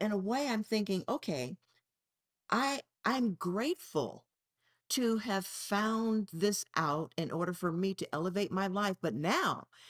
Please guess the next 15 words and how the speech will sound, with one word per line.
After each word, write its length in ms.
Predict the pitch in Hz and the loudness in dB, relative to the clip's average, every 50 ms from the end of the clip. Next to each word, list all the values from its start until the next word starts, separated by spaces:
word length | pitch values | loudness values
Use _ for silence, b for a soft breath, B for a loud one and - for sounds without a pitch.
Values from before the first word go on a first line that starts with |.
| b b b | b b b
because 520 | 180 185 - - - 233 294 339 370 - - - | 4 4 4 4 2 4 4 4 4 2 0 0
I 140 | 180 175 | -2 -2
found 340 | 160 - - 151 147 143 139 | -2 -2 -4 -4 -4 -4 -4
it 120 | 139 131 120 | -6 -6 -6
out, 180 | 117 107 113 | -6 -6 -4
because 340 | 127 120 - - 214 233 - | -4 -4 -2 0 0 2 2
I've 220 | 247 208 196 170 | 2 2 2 2
been 140 | 160 160 156 | 0 -2 0
able 340 | 151 165 180 - - 170 160 | 0 0 0 0 0 -2 -2
to 280 | - - 175 165 160 151 b b b b | -2 0 0 0 0 -2 b b b b
support 440 | - - 160 - - 240 220 - | -2 -2 -2 -2 0 -2 -2 0
myself 500 | - 170 151 156 - 208 262 320 381 - | -2 -2 -2 -2 0 0 0 0 0 0
in 100 | 196 170 | 0 0
this 200 | 160 151 151 - | 0 0 -2 -2
way, 220 | - 160 156 156 | 0 0 0 -2